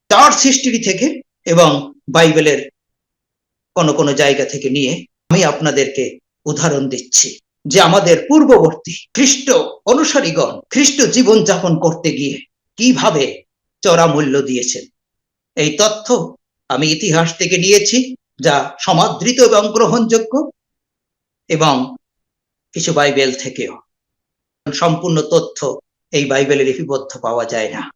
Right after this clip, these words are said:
তো যার জন্য আমরা দেখি আমাদের পূর্বপুরুষরা কিভাবে খ্রিস্টকে অনুসরণ করতে গিয়ে সর্বোচ্চ মূল্য দিয়েছেন। পিতর, পিতরকে যখন মূল্য দিতে হবে,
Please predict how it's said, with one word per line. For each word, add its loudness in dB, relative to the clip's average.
তো 2
যার 2
জন্য 2
আমরা 2
দেখি 0
আমাদের 0
পূর্বপুরুষরা 0
কিভাবে 0
খ্রিস্টকে -4
অনুসরণ -2
করতে -4
গিয়ে -4
সর্বোচ্চ -2
মূল্য 2
দিয়েছেন। -2
পিতর, -4
পিতরকে 0
যখন 2
মূল্য 2
দিতে 0
হবে, -2